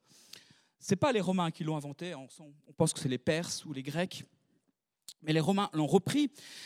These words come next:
et, euh, mais c'est sûr que c'était vraiment quelque chose du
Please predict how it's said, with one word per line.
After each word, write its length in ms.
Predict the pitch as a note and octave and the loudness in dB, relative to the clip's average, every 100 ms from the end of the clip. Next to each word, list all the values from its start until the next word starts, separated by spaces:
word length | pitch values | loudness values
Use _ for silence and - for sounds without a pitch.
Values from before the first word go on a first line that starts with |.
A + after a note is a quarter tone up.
| - - | -12 0
et, 340 | D3 E3 D#3+ - | 4 4 2 0
euh, 300 | D3+ C#3+ C#3+ | 2 2 0
mais 100 | E3 | -2
c'est 140 | F#3 | -4
sûr 280 | G3 - C4+ | -4 -4 -2
que 280 | - G3+ F#3 - - - - - | 2 2 2 -6 -20 -20 -20 -10
c'était 380 | - A#3 - B3+ | 0 0 4 4
vraiment 360 | G#3+ A3+ C4+ | 4 4 2
quelque 220 | B3 A3 | 2 -2
chose 380 | - C4 A3 E3 | 0 0 0 -4
du 280 | D3+ F#3 F3+ | -4 -4 -4